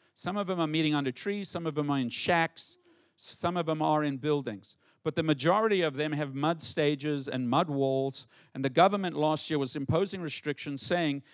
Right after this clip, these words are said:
"If you don't have a church with brick, then we're gonna shut your church down. You can't operate."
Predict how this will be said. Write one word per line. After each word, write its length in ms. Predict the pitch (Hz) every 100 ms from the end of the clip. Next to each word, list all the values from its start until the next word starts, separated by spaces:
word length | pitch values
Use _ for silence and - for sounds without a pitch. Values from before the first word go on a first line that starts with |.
| _
"If 160 | 135 120
you 100 | 180
don't 180 | 214 196
have 140 | 180
a 60 | 156
church 380 | - 190 175
with 200 | 147 120
brick, 480 | 120 170 226 - 120 - _ _ _
then 600 | 127 131 165 160 160 160 -
we're 200 | 131 156
gonna 220 | 156 143
shut 300 | - 175 156
your 120 | 147
church 340 | - 143 -
down. 240 | - 95 98 _ _ _ _ _ _
You 80 | 131
can't 260 | 160 147
operate." 400 | 135 131 117 104